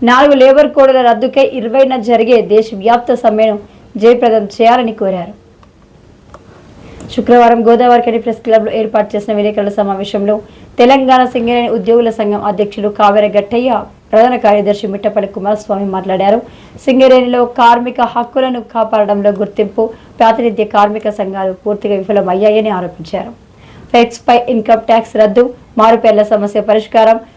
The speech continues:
సొంత డిగాలు నెరవేర్చడం లాంటి హామీలను విస్మరించి గెలిచిన సంఘాలు కార్మికులను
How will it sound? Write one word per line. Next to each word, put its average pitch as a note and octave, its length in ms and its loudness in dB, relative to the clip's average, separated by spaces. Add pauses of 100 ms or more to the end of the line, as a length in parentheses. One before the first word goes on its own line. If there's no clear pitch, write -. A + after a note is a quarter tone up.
(140)
సొంత B3+ 220 0 (100)
డిగాలు A3+ 320 2
నెరవేర్చడం G#3 580 -2
లాంటి A3 300 -2
హామీలను A3 500 0
విస్మరించి G#3+ 520 -4 (500)
గెలిచిన B3 320 2 (120)
సంఘాలు C4 380 4 (200)
కార్మికులను A3 500 0